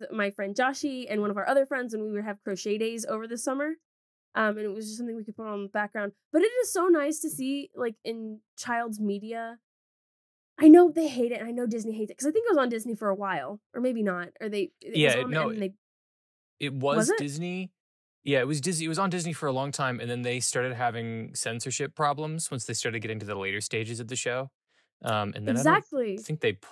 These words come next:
Speaker 2: I think it's still up. I think it's even on Disney Plus, but it's censored or something to that degree. I'm not entirely sure.
Speaker 1: I think that's where we were watching it was on Disney Plus.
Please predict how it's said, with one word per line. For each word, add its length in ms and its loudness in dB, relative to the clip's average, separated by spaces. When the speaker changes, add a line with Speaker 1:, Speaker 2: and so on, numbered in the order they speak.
Speaker 2:
I 60 -6
think 180 -4
it's 100 0
still 400 0
up. 220 -2
I 40 -8
think 160 -4
it's 120 -6
even 220 -4
on 140 -2
Disney 280 -4
Plus, 360 0
but 160 -2
it's 180 -4
censored 560 -2
or 440 0
something 720 -2
to 120 -8
that 240 -2
degree. 320 -8
I'm 100 -6
not 280 -6
entirely 520 -6
sure. 320 -10
Speaker 1:
I 80 2
think 200 10
that's 120 0
where 160 6
we 100 2
were 120 -2
watching 320 0
it 80 -6
was 120 -6
on 120 -4
Disney 280 -8
Plus. 420 -10